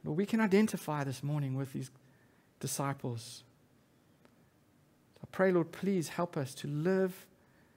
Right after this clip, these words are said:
in light of your coming, and that we would make your invisible kingdom visible on this earth as we work for your glory, as your faithful,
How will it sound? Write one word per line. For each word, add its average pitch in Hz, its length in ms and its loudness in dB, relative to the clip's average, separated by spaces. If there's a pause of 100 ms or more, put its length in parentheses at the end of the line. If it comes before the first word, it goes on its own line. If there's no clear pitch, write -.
(1300)
in 151 200 0
light 175 320 2
of 143 120 -2
your 165 300 4
coming, 202 440 0 (1200)
and 135 100 -6
that 151 160 -4
we 180 140 2
would 180 140 4
make 185 600 2
your 180 220 6
invisible 196 540 4
kingdom 185 520 0 (360)
visible 214 560 8
on 214 300 2
this 214 220 4
earth 147 520 0 (1000)
as 139 180 -4
we 143 140 -2
work 156 440 2
for 135 200 -6
your 147 520 0 (300)
glory, 117 480 -4 (420)
as 123 160 -8
your 127 240 -4 (280)
faithful, 147 720 -2